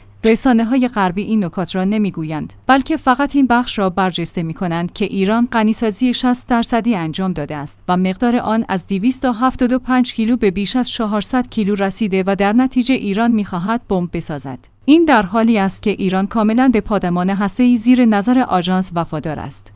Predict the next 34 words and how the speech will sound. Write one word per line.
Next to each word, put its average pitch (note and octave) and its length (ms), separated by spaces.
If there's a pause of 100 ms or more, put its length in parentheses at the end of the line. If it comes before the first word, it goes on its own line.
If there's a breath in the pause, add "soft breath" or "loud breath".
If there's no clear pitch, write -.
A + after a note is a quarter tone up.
(120)
کارشناس B3 540
روابط A#3+ 500
بین‌الملل F#3 720
ادامه F#3 340
داد: A3+ 260 (220 soft breath)
«ایران A#3+ 340
در A3 140
طول A#3+ 300
سالهای A3 540
اخیر G#3 340
بیست G#3+ 260
و G#3+ 40
یک A#3+ 280
مورد A3+ 300
از G3+ 220
تأسیسات A#3+ 580
خود G3 280
را F3+ 120
به F3 140
آژانس F3 460
نشان G3+ 320
داده C3+ 300 (120)
و G3+ 60
از G#3+ 240
مجموع A3 420
ششصد B3+ 400
و C#4 60
هشتاد A3 420
و A3+ 60
دو G#3 160
بازرسی G3+ 560
آژانس F#3 520
در G3 120
جهان، F#3 480